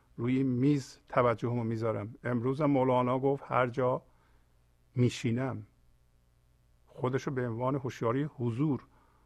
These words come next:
معرفی می‌کنه. روی هر چیزی میشینم، البته باش هم هویت نمیشم.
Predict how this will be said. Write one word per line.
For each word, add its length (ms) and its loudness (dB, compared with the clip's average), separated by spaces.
معرفی 420 0
می‌کنه. 420 -8
روی 200 4
هر 220 2
چیزی 280 -4
میشینم، 580 2
البته 640 4
باش 240 6
هم 140 6
هویت 380 2
نمیشم. 400 -2